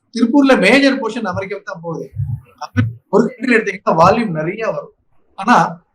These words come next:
யூரோப் எடுத்தீங்கன்னு வச்சுக்கோங்களேன், ஜெர்மனி கொஞ்சம் போகும், இத்தாலி கொஞ்சம் போகும், ஸ்பெயின் கொஞ்சம் போகும், பிரான்ஸ் கொஞ்சம் போகும், அஹ், இப்ப நெதர்லாண்ட்ஸ் கொஞ்சம் போகும், யூ கே கொஞ்சம் போகும். இப்ப ஒரு,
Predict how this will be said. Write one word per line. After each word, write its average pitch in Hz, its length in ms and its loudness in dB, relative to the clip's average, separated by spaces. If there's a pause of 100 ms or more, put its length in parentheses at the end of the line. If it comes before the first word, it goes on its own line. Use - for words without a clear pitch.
(240)
யூரோப் 262 280 6
எடுத்தீங்கன்னு 214 300 -4
வச்சுக்கோங்களேன், - 360 -12
ஜெர்மனி 185 320 -6
கொஞ்சம் 165 260 -12
போகும், 143 260 -20
இத்தாலி 202 300 0
கொஞ்சம் 156 280 -6
போகும், - 260 -8 (240)
ஸ்பெயின் 220 320 0
கொஞ்சம் 165 240 2
போகும், 151 260 -4
பிரான்ஸ் 190 340 0
கொஞ்சம் 165 260 -4
போகும், 139 320 -6 (440)
அஹ், 165 540 -2 (140)
இப்ப 175 200 -4 (200)
நெதர்லாண்ட்ஸ் 190 440 4
கொஞ்சம் 165 160 0
போகும், 170 180 -2
யூ 190 140 2
கே 214 140 4
கொஞ்சம் 165 260 -2
போகும். 131 260 -6 (760)
இப்ப 190 180 2 (200)
ஒரு, 196 180 4